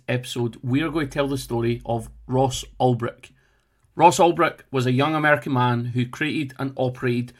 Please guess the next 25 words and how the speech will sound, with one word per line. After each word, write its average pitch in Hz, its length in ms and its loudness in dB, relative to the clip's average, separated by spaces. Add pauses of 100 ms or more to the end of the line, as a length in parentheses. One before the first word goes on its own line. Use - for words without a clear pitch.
(160)
the 123 80 -2
Silk 131 480 0
Road, 110 300 -4 (340)
a 123 60 -4
darknet 135 760 2
marketplace 123 800 -4
that 107 140 -2
allowed 127 260 2
users 127 320 -4
to - 100 -12
buy 143 520 2
and 127 160 -2
sell 120 580 -4 (240)
anything. 127 520 -2 (1300)
But 165 140 6 (160)
many 160 220 4
of 175 140 2
you 165 120 2
may 147 200 0
be 139 100 0
aware 131 400 4
of 120 140 0
Silk 113 320 -4
Road, 170 320 4
many 156 400 0